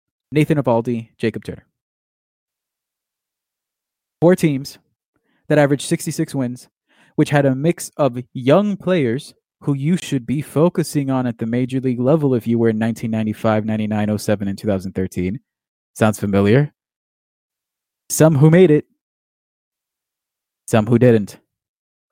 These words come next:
If you want to look at teams that remind you of this current team, it's these four. Fans in nineteen ninety-five, nineteen ninety-nine, oh seven, and thirteen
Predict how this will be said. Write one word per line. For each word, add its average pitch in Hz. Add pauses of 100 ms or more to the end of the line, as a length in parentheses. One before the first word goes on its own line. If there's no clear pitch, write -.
(1080)
If 147
you 143
want 156
to 165
look 170
at 143
teams 135 (720)
that 120 (120)
remind 135
you 107 (640)
of 127
this 147
current 147
team, 123 (560)
it's 135
these 139
four. 113 (1400)
Fans 185
in 156
nineteen 170
ninety-five, 147
nineteen 147
ninety-nine, 135
oh 135
seven, 135
and 131
thirteen 127